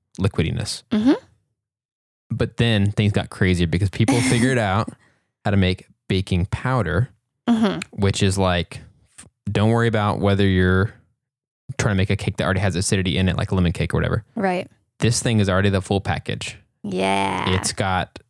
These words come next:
Speaker 1: acid and base,
Speaker 2: Mm-hmm.
Speaker 1: and you just put it in there. And because it's gonna get wet and whatever
Speaker 2: Mm-hmm.
Speaker 1: else and dissolve into something, while you're baking it, it's gonna have the same reaction without already having to be acidic.
Speaker 2: Yes.
Speaker 1: And it's gonna make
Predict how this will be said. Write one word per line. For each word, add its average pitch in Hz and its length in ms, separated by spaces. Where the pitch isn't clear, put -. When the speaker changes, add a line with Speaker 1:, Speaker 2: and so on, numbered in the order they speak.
Speaker 1:
acid 107 600
and 101 200
base, 101 380
Speaker 2:
Mm-hmm. 226 300
Speaker 1:
and 92 360
you 92 120
just - 120
put 131 140
it 127 100
in 117 140
there. 98 380
And 92 320
because 98 360
it's - 180
gonna 98 180
get 92 240
wet 95 440
and 90 200
whatever 92 260
Speaker 2:
Mm-hmm. 90 80
Speaker 1:
else 92 320
and 92 80
dissolve 87 320
into 87 120
something, 90 420
while 98 200
you're 98 100
baking 98 300
it, 90 240
it's 98 120
gonna 98 180
have 90 100
the 90 80
same 113 340
reaction 101 560
without 104 300
already 92 200
having 92 260
to 87 60
be 85 120
acidic. 87 540
Speaker 2:
Yes. 226 1080
Speaker 1:
And 95 120
it's 90 100
gonna 101 220
make 95 360